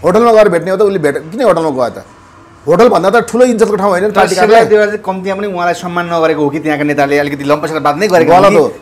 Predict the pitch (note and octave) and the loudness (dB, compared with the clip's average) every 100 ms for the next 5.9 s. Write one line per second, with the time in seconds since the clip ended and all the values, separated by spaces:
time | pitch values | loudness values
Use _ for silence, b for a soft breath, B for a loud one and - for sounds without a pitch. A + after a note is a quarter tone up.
0 | B2+ D3 E3 G#3+ G3 - A#3 A#3+ A#3 G#3 | -8 -4 0 0 0 0 0 2 0 2
1 | G3 G3 F3+ G3 F#3+ G3 A#3 - - _ | 0 0 0 0 0 0 -2 -6 -20 _
2 | _ _ _ _ _ _ _ _ _ _ | _ _ _ _ _ _ _ _ _ _
3 | - - D3+ F3+ G3 G3 G#3 F#3 F#3+ F#3+ | -20 -12 -2 -2 0 0 0 -2 -2 -2
4 | G3 A#3+ B3 - - F#3+ A#3+ B3 - E3+ | -2 -2 -4 -8 -4 0 0 -4 -4 -4
5 | E3 F3 F#3+ F3+ E3+ E3 E3 F#3 G#3+ | -2 -4 -4 -2 -2 -2 -4 -4 -6